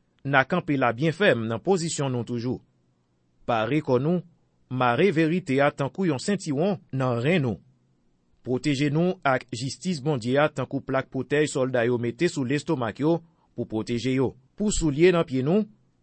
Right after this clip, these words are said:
mete aktivite pou anonse bonn nouvèl k ap fè moun viv ak kè poze a.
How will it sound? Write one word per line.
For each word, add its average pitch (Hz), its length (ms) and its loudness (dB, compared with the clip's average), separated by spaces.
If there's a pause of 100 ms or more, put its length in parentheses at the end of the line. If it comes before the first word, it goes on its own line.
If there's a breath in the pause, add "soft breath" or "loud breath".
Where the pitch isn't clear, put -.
mete 135 440 0
aktivite 151 680 0
pou 156 240 -4
anonse 143 440 2
bonn 175 320 2
nouvèl 151 480 4
k 147 80 2
ap 135 80 0
fè 139 160 -2
moun 175 320 0
viv 208 320 0
ak 131 240 -2
kè 139 120 2
poze 127 360 -2
a. 113 140 2